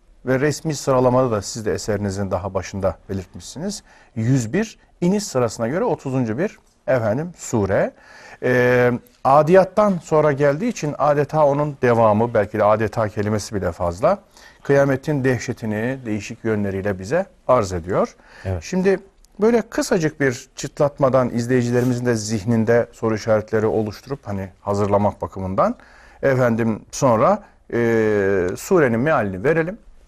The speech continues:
Speaker 1: Ardından çalışmamıza, sohbetimize, muhabbetimize başlayalım. Evet, sevgili dostlar, Kari'a suresinin, e,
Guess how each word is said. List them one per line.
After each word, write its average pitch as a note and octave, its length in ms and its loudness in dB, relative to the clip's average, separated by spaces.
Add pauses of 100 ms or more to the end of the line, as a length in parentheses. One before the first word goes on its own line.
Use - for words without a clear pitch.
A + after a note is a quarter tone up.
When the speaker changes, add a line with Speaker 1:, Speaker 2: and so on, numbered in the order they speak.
(120)
Speaker 1:
Ardından B2 420 0 (580)
çalışmamıza, A#2 720 -4 (120)
sohbetimize, F#2+ 640 -6
muhabbetimize G#2+ 720 -2 (220)
başlayalım. - 420 -6 (680)
Evet, G3 260 4
sevgili G3 360 0
dostlar, E3 340 0
Kari'a D#3+ 380 4
suresinin, C#3 680 -2 (200)
e, A2 360 0